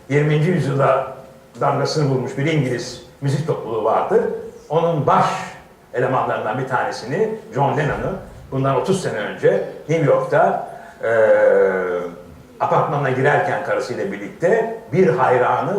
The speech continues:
vurarak öldürdü. Adamın evine gittikleri zaman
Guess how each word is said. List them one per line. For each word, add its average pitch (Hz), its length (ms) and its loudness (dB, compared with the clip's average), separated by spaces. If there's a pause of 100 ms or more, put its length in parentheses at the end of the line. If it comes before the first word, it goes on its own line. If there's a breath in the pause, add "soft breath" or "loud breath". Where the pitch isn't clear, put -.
vurarak 135 460 0
öldürdü. 95 420 -6 (1500)
Adamın 139 260 0
evine 147 220 0
gittikleri 123 440 -6
zaman 123 460 -2